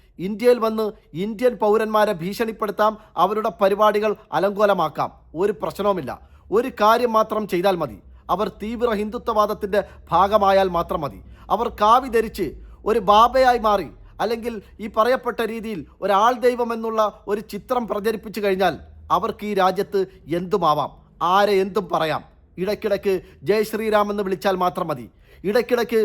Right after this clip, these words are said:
ബി ജെ പിയെയും ആർ എസ് എസിനെയും സുഖിപ്പിച്ചുകൊണ്ടിരുന്നാൽ മതി. അങ്ങനെയാണെങ്കിൽ ഏത് തീവ്രവാദിക്കും ഏത് നുഴഞ്ഞുകയറ്റക്കാരനും ഇന്ത്യയിൽ എവിടെയും മതിച്ചു നടക്കാം, എന്തും ചെയ്യാം,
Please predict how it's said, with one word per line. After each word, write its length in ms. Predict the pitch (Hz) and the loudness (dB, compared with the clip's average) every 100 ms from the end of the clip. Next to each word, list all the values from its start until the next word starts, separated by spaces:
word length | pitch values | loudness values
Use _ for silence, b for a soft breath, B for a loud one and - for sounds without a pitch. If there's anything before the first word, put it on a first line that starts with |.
| 214 B 156 | 0 B -6
ബി 80 | 233 233 | -4 4
ജെ 80 | 240 240 | 4 4
പിയെയും 360 | 240 226 233 202 | 0 2 4 4
ആർ 100 | 226 233 | 4 2
എസ് 140 | 214 | -4
എസിനെയും 340 | 202 226 220 214 B - | -6 -2 -2 -4 B -4
സുഖിപ്പിച്ചുകൊണ്ടിരുന്നാൽ 960 | 190 208 - 226 233 226 208 208 214 202 | 0 0 -2 -8 -2 0 2 2 4 4
മതി. 160 | 180 131 - - | 2 -4 -10 -4
അങ്ങനെയാണെങ്കിൽ 560 | 180 247 247 233 240 240 214 B 170 | -2 0 2 2 0 -6 -10 B 2
ഏത് 160 | 226 240 - | 2 2 -4
തീവ്രവാദിക്കും 600 | 208 247 233 233 233 247 226 b - 214 | -4 -2 0 0 -2 -8 -10 b 2 4
ഏത് 140 | 240 233 | 4 2
നുഴഞ്ഞുകയറ്റക്കാരനും 920 | 214 240 247 254 240 226 220 208 208 139 b b 180 | 2 2 4 2 2 2 4 4 2 -4 b b -8
ഇന്ത്യയിൽ 320 | 220 208 233 220 | -4 2 2 2
എവിടെയും 340 | 226 233 233 202 B - 175 | 0 0 -2 -8 B -4 -2
മതിച്ചു 320 | 196 233 208 | -2 -4 -2
നടക്കാം, 340 | 202 190 185 147 - - 165 214 | -2 0 -2 -4 -8 -10 -2 -2
എന്തും 220 | 214 226 185 | -2 -6 -2
ചെയ്യാം, 260 | 208 208 | 2 2